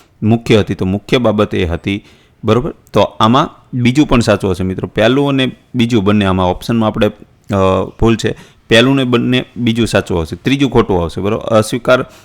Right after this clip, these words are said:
કોંગ્રેસ દ્વારા અસ્વીકાર ને મુસ્લિમ લીગ દ્વારા અસ્વીકાર નહીં, બંને દ્વારા અસ્વીકાર કરવામાં આવ્યો હતો. ત્યાર પછી ત્રીસમો પ્રશ્ન જોઈએ. કેબિનેટ મિશન યોજના નીચે પૈકી કયા વડાપ્રધાને રજૂ કરેલી હતી?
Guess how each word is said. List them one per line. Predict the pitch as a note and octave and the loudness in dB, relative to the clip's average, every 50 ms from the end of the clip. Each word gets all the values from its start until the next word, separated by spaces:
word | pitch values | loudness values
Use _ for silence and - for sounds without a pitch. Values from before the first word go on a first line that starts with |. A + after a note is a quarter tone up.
| _ _ _ _ | _ _ _ _
કોંગ્રેસ | - G#2+ A2+ A#2+ B2 C3+ B2+ - C3 | -2 0 0 2 0 -2 -2 -2 0
દ્વારા | B2+ C3 B2+ B2+ B2+ | 0 2 2 2 2
અસ્વીકાર | B2+ - - B2+ A#2 - C3 B2 | 0 -2 -6 -8 -4 -2 0 0
ને | B2 B2+ B2 B2 | 0 0 0 2
મુસ્લિમ | A#2+ A2+ A2 - C3 B2 B2 | 2 0 0 0 -2 0 0
લીગ | B2 A#2+ | 0 0
દ્વારા | B2 B2 A#2+ B2 | 0 0 2 2
અસ્વીકાર | B2 - - B2+ - B2+ A#2 | 0 0 -2 -4 -2 -2 -2
નહીં, | G#2+ G2 F#2 | -2 0 2
બંને | A2 A#2+ C3+ C3+ | 2 2 2 2
દ્વારા | B2+ A#2+ A#2+ A#2 A#2 | 2 2 0 0 2
અસ્વીકાર | - G#2+ G#2+ - - G2+ - - F#2 | 0 0 -2 -2 -4 -4 -4 -4 -4
કરવામાં | - - F2+ F2 E2+ D#2+ D#2+ D#2 | -2 -4 -4 -2 -2 -2 -4 -4
આવ્યો | D#2 D2+ D2+ D#2 | -6 -6 -8 -10
હતો. | D#2 - - - _ _ _ _ _ _ _ _ _ _ _ _ _ _ _ _ _ _ _ _ _ _ _ _ _ _ _ _ _ _ _ _ _ _ _ _ _ _ | -12 -14 -18 -20 _ _ _ _ _ _ _ _ _ _ _ _ _ _ _ _ _ _ _ _ _ _ _ _ _ _ _ _ _ _ _ _ _ _ _ _ _ _
ત્યાર | - A2 A2 | -2 0 0
પછી | G#2+ - - C3 A#2+ | 0 -2 -4 -6 -6
ત્રીસમો | - - C3 C#3+ - - D3+ C#3 B2 | -4 -4 -2 -2 -2 0 0 0 0
પ્રશ્ન | A2+ G#2+ G2+ - G#2+ G2 | 0 -2 -4 -4 -4 -4
જોઈએ. | F2 F2+ F#2 G2+ G#2+ - - _ _ _ _ _ _ _ | -4 -2 -4 -4 -6 -10 -16 _ _ _ _ _ _ _
કેબિનેટ | - A2+ A2+ A#2+ C3+ C#3+ D3 D3 C#3+ | 2 2 4 4 2 2 2 0 0
મિશન | B2+ B2 B2 A#2+ - C3+ C3 B2 | 0 0 0 0 0 0 0 0
યોજના | A#2 A2+ A2 A#2 A2+ A#2 A#2 | 0 0 0 0 0 0 0
નીચે | A2+ G#2 G2+ - - B2+ | 0 0 0 0 0 -2
પૈકી | A#2 - A2+ G#2+ - B2 A2 | -2 -2 -4 -4 -4 -6 -4
કયા | - A#2+ A#2 B2+ C3 C3 | 0 2 2 4 4 2
વડાપ્રધાને | A#2 G#2+ A2 G#2+ - - G2 E2+ G2 G2+ G#2 G#2 | 2 2 2 0 0 -2 -2 0 0 0 0 0
રજૂ | F#2+ F#2 F2+ F2+ G#2 F#2+ | 0 -2 -2 -2 -4 -4
કરેલી | - G2+ F2 F2 E2 E2+ E2+ | -4 -4 -4 -2 -2 -2 -2
હતી? | D#2+ F2+ - - - - | -4 -4 -6 -8 -12 -20